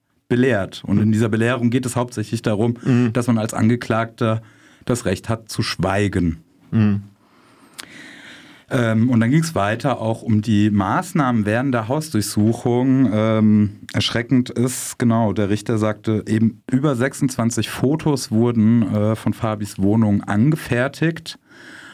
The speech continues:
Speaker 1: Und der Richter sagte, „Ich werde jetzt auch nicht die Fotos zeigen und das ist überhaupt viel zu viele Fotos davon“, und fragt sich,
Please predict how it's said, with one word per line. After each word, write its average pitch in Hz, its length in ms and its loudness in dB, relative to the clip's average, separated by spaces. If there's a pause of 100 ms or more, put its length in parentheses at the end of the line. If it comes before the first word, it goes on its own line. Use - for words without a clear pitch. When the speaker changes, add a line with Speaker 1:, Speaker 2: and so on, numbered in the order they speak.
(140)
Speaker 1:
Und 120 80 4
der 113 80 2
Richter 123 160 -2
sagte, 113 240 -2
„Ich - 180 -8
werde 104 180 -2
jetzt 101 120 -4
auch 101 80 -2
nicht 113 180 0
die 113 60 -2
Fotos - 400 -4
zeigen 139 580 0
und 110 460 0
das 104 160 -2
ist 110 140 -4
überhaupt 95 420 -2
viel 185 360 0
zu - 140 -10
viele 107 280 -2
Fotos 143 480 -2
davon“, 104 480 0
und 110 160 0
fragt 110 260 -6
sich, 104 240 -6